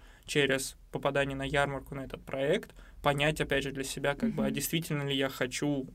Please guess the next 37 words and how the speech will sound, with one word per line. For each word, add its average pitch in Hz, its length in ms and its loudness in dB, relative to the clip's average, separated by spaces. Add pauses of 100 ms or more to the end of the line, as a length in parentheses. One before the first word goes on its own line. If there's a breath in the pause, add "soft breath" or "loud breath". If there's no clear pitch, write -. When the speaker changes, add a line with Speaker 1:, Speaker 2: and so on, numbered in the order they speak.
Speaker 1:
вот, 135 220 -4 (160)
вот 135 200 0
сюда, - 360 4
вот - 300 6
в 135 280 -2
этот 139 260 2
коллектив 143 400 2
заниматься 143 540 -2
этим. 151 320 -8 (120)
Speaker 2:
Мгм. 190 440 0 (520 loud breath)
Хорошо. 196 500 -4 (320 loud breath)
Ну 220 100 4
вот, 240 180 6 (100)
э, 208 120 4
я 220 140 6
помню, 233 180 0
что 208 100 -4
помню, 214 280 0
что 208 260 -4 (260 loud breath)
был 226 120 0
какой-то 220 220 -2
очень 208 200 -2
интересный 202 400 0
проект 190 300 -2
на 302 40 -2
ярмарке. 196 580 0 (360 loud breath)
Там, 202 180 4
значит, 220 440 0
эм, 185 560 2
через... 202 340 -2
я 202 100 0
не 214 80 0
знаю, 226 160 2
как 240 120 -6
это 208 80 -2
называется, 202 520 2
эм, 185 440 -2